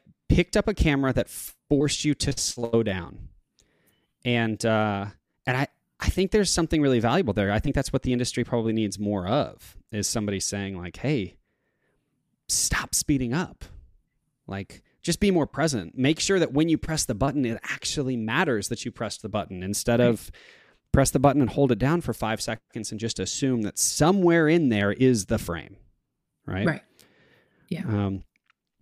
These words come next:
Speaker 1: okay. So, so you, you, you switched over to the full G F X set. And the reason that's, that's pivotal for me is because I had switched to the G F X,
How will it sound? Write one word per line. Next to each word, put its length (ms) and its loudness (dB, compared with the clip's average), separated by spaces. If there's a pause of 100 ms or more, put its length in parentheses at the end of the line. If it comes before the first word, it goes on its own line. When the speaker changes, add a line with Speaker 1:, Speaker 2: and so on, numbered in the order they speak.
Speaker 1:
okay. 200 6
So, 400 6 (420)
so 140 4
you, 300 10
you, 380 6
you 160 4
switched 260 4
over 320 6
to 400 6
the 100 0
full 200 2
G 180 4
F 100 2
X 160 0
set. 300 2
And 140 2
the 80 8
reason 240 4
that's, 260 2
that's 220 2
pivotal 420 6
for 180 0
me 300 6
is 220 2
because 580 4
I 280 4
had 200 2
switched 600 0
to 240 0
the 100 0
G 160 -4
F 140 -2
X, 420 -4